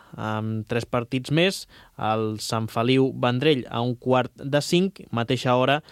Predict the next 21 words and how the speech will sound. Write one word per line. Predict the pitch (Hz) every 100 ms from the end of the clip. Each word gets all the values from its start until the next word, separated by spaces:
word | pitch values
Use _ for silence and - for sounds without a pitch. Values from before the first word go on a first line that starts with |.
| - _ -
pel | 123 135 139 -
Manlleu | 123 120 120 139 135 - -
Olot | 135 180 190 - -
i | 170
el | 175
Cerdanyola | 165 175 156 143 143 143 - - _ -
Patí | 127 143 143
Vic. | 143 - - - - - -
Eh, | 117 120 117
partits, | 131 123 143 156 147
eh, | 151 147 135
amb | 123 135
moltes | 139 139 -
coses | 131 131
en | 123 123
joc, | 160 - -
especialment | 135 127 131 123 123 123
a | 117
la | 113 113 110
zona | 117 123 120
alta, | 123 - 139